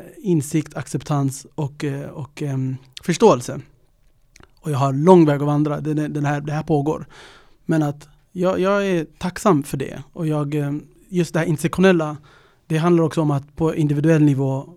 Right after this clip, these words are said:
vara öppen. Jag brukar alltid säga att vi måste, vi har en individuell kraft, eh, för att,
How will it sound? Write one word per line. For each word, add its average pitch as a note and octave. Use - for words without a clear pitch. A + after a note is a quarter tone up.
vara C#3+
öppen. D3
Jag D3
brukar D3+
alltid C#3
säga C#3
att C3
vi D3+
måste, D#3
vi D#3
har D#3
en E3
individuell D3+
kraft, -
eh, C#3
för D3+
att, C#3